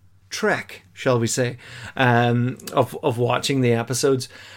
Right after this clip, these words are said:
Have I seen, I don't think I've seen any more of the original cast movies. I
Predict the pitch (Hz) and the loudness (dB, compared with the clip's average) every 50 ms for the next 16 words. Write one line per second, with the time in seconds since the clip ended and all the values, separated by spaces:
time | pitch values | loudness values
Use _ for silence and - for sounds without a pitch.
0 | - - - _ _ _ 143 135 139 143 156 139 - - - 175 170 - - 165 | -20 -20 -20 _ _ _ -10 -8 -6 -4 -6 -6 -6 -6 -6 -6 -8 -6 -8 -8
1 | - - 247 294 294 - - 311 311 226 - - 202 180 165 - 151 147 147 151 | -4 0 0 0 0 -2 -4 -4 -2 -4 -2 -2 -4 -4 -4 -2 0 2 2 4
2 | 147 143 139 135 131 - 135 113 110 131 127 117 110 117 123 123 117 120 123 135 | 4 4 4 4 2 2 0 0 2 4 4 4 4 4 2 2 2 2 2 2
3 | 131 123 - - - 127 127 127 127 113 - - - - - - - _ _ _ | 2 2 -2 -4 -6 -4 -2 -2 -2 -2 -4 -6 -6 -8 -10 -10 -14 _ _ _
4 | _ 147 139 147 143 135 123 120 123 127 151 185 180 - - - - _ _ _ | _ -2 2 4 4 4 6 4 4 4 4 2 -2 -4 -6 -6 -10 _ _ _
5 | _ - 127 | _ -16 -16